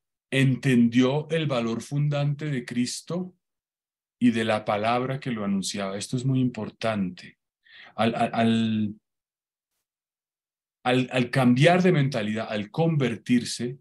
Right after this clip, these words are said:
hay dos elementos que para Pablo son fundamentales. Como le he dicho, Cristo en el centro y el anuncio de Cristo, el querigma,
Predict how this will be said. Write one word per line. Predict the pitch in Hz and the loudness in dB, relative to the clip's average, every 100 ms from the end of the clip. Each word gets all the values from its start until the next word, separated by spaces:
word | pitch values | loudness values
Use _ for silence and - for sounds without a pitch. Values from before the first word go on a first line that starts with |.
| _ _ _ _ _ _ | _ _ _ _ _ _
hay | 113 120 | 2 4
dos | 131 127 | 2 2
elementos | 147 135 117 110 117 120 | 2 4 4 2 -2 -4
que | 135 | -4
para | 120 107 98 | -4 -4 -2
Pablo | 101 104 113 | -2 -2 -6
son | 123 | -6
fundamentales. | 123 120 101 92 110 - | -4 -2 -2 -4 -6 -6
Como | 95 98 | -2 2
le | 117 | 2
he | |
dicho, | 113 98 | 0 -6
Cristo | - 139 151 - - 123 | 0 0 2 -2 -4 -4
en | |
el | 107 | -4
centro | - 131 127 135 143 156 - _ _ _ _ - | -4 -2 -2 -4 -8 -12 -16 _ _ _ _ 2
y | 135 | 6
el | 123 | 6
anuncio | 120 135 202 196 135 | 6 8 8 6 4
de | 104 92 | -2 -2
Cristo, | 95 90 - - _ _ _ _ | -4 -6 -8 -16 _ _ _ _
el | 113 113 110 | 2 2 2
querigma, | 117 110 151 113 90 82 | 4 4 4 2 -4 -6